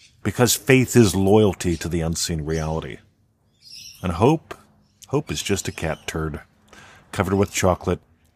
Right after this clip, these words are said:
with some pretty sprinklies. Give up all hope, dive deeper, soar higher.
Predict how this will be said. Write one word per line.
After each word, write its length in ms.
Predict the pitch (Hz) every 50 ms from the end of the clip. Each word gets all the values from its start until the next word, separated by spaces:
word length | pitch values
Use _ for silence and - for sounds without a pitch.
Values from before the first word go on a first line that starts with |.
| _ _ _ _ _ -
with 100 | - -
some 180 | - - 85
pretty 240 | - - 92 87 95
sprinklies. 720 | 90 - - - 78 76 76 - - 80 85 - - - - _ _ _ _ _ _ _ _ - - - - - - - - - - _
Give 200 | - - 107 95
up 220 | 120 120 - - -
all 180 | 95 98 95
hope, 380 | 80 80 87 85 78 - - - - _ _ _ _
dive 320 | 82 82 90 92 82 73
deeper, 420 | - 85 78 - - 80 73 69 69
soar 420 | - - - - 80 71 71 71
higher. 500 | - - 80 71 71 71 69 69 - -